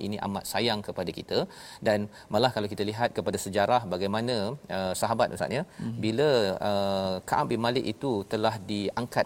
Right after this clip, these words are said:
Speaker 1: hukumannya lima, pada hari ke lima puluh itu, kalau mengikut kepada Safiur Rahman Mubarak Puri, mereka bergembira pasal awalnya mereka boikot pasal
Speaker 2: Hmm.
Speaker 1: diarahkan oleh Tuhan, kan, diarahkan oleh Allah. Tetapi bila mereka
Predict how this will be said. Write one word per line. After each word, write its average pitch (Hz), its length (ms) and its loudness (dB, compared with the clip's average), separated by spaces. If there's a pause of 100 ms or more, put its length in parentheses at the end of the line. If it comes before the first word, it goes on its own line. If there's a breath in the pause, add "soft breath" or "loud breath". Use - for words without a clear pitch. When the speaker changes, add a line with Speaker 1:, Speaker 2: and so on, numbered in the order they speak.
Speaker 1:
hukumannya 101 520 -2 (120)
lima, 104 140 -2 (200)
pada 92 160 0
hari 117 180 0
ke 107 120 2
lima 101 180 -2
puluh 107 240 2
itu, 113 120 -2 (120)
kalau 90 220 0
mengikut 95 400 -4
kepada 95 200 -2 (200)
Safiur 95 320 -4
Rahman 95 280 -2
Mubarak 90 400 -2
Puri, 95 200 -4 (760 loud breath)
mereka 151 300 2
bergembira 113 440 2 (180)
pasal - 240 2
awalnya 139 300 4
mereka - 180 2 (160)
boikot 101 340 4 (100)
pasal 107 320 2
Speaker 2:
Hmm. 131 120 -4
Speaker 1:
diarahkan 117 420 4
oleh 123 160 4
Tuhan, 143 180 4 (460)
kan, 95 140 2 (120)
diarahkan 104 920 -2
oleh 107 160 2
Allah. 127 160 0 (400 loud breath)
Tetapi 120 220 0 (100)
bila 123 140 4 (100)
mereka 123 260 0